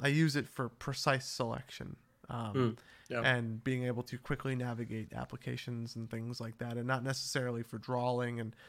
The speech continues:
Speaker 1: I mean, the option is there, but, um, it's
Speaker 2: Uh,
Speaker 1: been
Speaker 2: yeah.
Speaker 1: more of a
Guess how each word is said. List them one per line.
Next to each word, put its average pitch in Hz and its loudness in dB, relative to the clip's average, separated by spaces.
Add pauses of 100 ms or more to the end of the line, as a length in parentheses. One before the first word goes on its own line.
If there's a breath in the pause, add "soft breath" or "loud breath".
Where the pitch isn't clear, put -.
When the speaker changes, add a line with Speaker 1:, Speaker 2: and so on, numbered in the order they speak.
(160 loud breath)
Speaker 1:
I 151 0
mean, 147 4
the 135 4
option 151 2
is 113 -4
there, 110 -2
but, 90 -8 (440)
um, 80 -8 (640 soft breath)
it's - -6
Speaker 2:
Uh, 120 2
Speaker 1:
been 120 2
Speaker 2:
yeah. 135 0
Speaker 1:
more 131 2
of 113 -4
a 107 -4